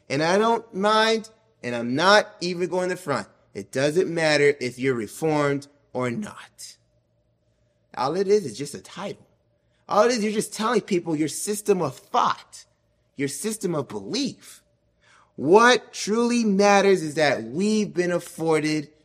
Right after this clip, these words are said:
the means of grace. Now, for those who are not familiar with this, because you may not know who'll be watching, you may not know who will be seeing this at what time. What does these means of grace mean? It means what we've been afforded basis,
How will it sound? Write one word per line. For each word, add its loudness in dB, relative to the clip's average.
the 0
means -2
of -8
grace. -18
Now, 4
for 6
those 8
who 0
are 0
not 2
familiar 2
with 0
this, 2
because -8
you -6
may -2
not -6
know -4
who'll -8
be -10
watching, -4
you -8
may -2
not 2
know 4
who 0
will -2
be -6
seeing -4
this -10
at -4
what 6
time. 2
What 8
does 6
these -2
means -2
of 0
grace 0
mean? -4
It 4
means 4
what 2
we've -2
been 0
afforded -2
basis, -6